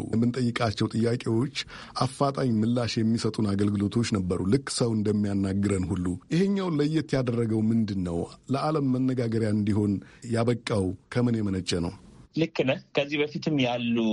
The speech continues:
Speaker 2: እንደዚህ ቻት የምናደርግባቸው ሰርቪሶች አሉ። አንዳንድ ዌብሳይቶች ላይ ብትገባ ተደጋጋሚ ታያቸዋለህ። ግን ዋነኛው ልዩነቱ ምንድን ነው? ሌላ ጊዜ አውቶሜትድ የሆነ ቻት ቦቶችን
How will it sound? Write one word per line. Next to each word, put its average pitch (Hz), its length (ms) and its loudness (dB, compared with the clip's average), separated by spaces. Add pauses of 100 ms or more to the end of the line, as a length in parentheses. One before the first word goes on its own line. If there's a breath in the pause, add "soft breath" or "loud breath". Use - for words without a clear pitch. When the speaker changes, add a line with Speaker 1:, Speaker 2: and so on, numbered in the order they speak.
(360)
Speaker 2:
እንደዚህ 98 420 0
ቻት 117 260 -2
የምናደርግባቸው 101 880 0
ሰርቪሶች 90 520 -4
አሉ። 80 200 0
አንዳንድ 90 300 -2
ዌብሳይቶች 92 520 -2
ላይ 92 140 0
ብትገባ 90 400 -4
ተደጋጋሚ 92 580 -4
ታያቸዋለህ። 85 680 -4 (640 soft breath)
ግን 147 220 -2 (100)
ዋነኛው 180 560 0
ልዩነቱ 127 520 0
ምንድን 107 320 0
ነው? - 140 -4 (460)
ሌላ 127 260 0
ጊዜ 131 260 -4 (560)
አውቶሜትድ 120 600 -2
የሆነ 107 340 -2 (280)
ቻት 110 320 -2
ቦቶችን 107 520 -2